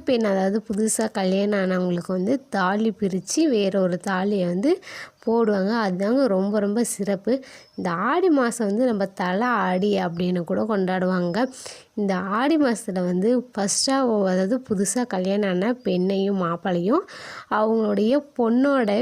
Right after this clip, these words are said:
வீட்டுக்கு அழைச்சிட்டு போய் அவங்களுக்கு வந்து மரியாதை செலுத்துவாங்க. அது எப்படின்னு பார்த்தீங்கன்னா, அவங்களால முடிஞ்சது நகையோ பணமோ இதேமாரி வச்சு சாப்பாடு செஞ்சு, அது பதினெட்டு அன்னைக்கு நல்ல சாப்பாடு செஞ்சு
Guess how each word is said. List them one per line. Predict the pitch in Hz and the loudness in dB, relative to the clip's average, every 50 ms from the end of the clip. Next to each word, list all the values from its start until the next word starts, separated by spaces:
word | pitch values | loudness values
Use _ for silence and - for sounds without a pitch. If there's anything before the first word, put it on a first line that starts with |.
| 262 240 | 0 0
வீட்டுக்கு | 220 214 208 - 247 208 - 220 196 | -2 -2 0 -2 -2 -2 0 -2 0
அழைச்சிட்டு | 180 180 185 160 - - 214 185 185 - | 0 0 -2 -4 -4 -6 -6 -6 -2 0
போய் | 208 240 254 247 | 0 0 2 2
அவங்களுக்கு | 214 202 196 185 180 185 185 - 196 196 | 0 0 0 0 0 0 0 -2 -2 0
வந்து | 185 226 302 330 277 233 | 2 2 4 4 4 2
மரியாதை | 196 190 202 202 220 220 208 220 208 - 214 | 2 2 2 2 2 2 0 0 -2 0 -2
செலுத்துவாங்க. | 185 180 180 208 190 185 180 170 - - - | -2 -2 -2 -4 -4 -2 -4 -4 -6 -6 -4
அது | 190 170 175 180 170 | -4 -2 -2 -4 -2
எப்படின்னு | 170 196 208 208 185 190 | 0 0 0 0 -2 -4
பார்த்தீங்கன்னா, | 180 160 - 175 170 170 175 202 277 381 381 - - - - - - - - - 202 208 | -6 -6 -6 -6 -6 -4 -2 -2 -2 -2 -2 -8 -16 -16 -16 -16 -18 -16 -4 -2 0 2
அவங்களால | 220 233 240 233 226 220 226 233 233 226 | 2 2 2 2 2 2 2 2 2 2
முடிஞ்சது | 214 208 208 208 202 190 196 190 185 202 196 196 | 2 2 2 0 0 0 -2 0 0 0 0 0
நகையோ | 196 185 - 180 214 214 214 220 196 - 208 | -2 -4 -6 -6 -2 -2 -2 -2 -2 -2 -4
பணமோ | 196 190 196 190 196 196 208 214 208 190 185 | -2 -2 -2 -2 -2 -2 0 0 0 2 2
இதேமாரி | 185 185 190 196 214 208 190 185 | 0 0 0 0 0 0 0 -2
வச்சு | 180 - - - 349 415 - - - - _ _ - _ - - | -4 -4 -2 0 0 0 0 -2 -14 -20 _ _ -16 _ -8 -4
சாப்பாடு | 277 254 247 247 254 262 247 233 240 - | 0 0 0 0 0 -2 -2 -2 -2 -2
செஞ்சு, | - 214 202 202 202 262 247 233 | -2 -2 -2 0 0 0 0 0
அது | 220 202 - - | 0 -2 -2 -4
பதினெட்டு | 196 190 196 208 208 196 170 - 196 | -2 -2 0 0 -2 -2 -2 -2 -2
அன்னைக்கு | 196 202 208 226 294 294 247 | -2 -2 0 2 2 2 2
நல்ல | 208 196 185 196 190 - | 2 0 0 -2 -2 -2
சாப்பாடு | 202 190 190 190 220 214 208 185 | -4 -4 -4 -4 -4 -4 -2 -2
செஞ்சு | 208 196 202 262 | -2 0 2 2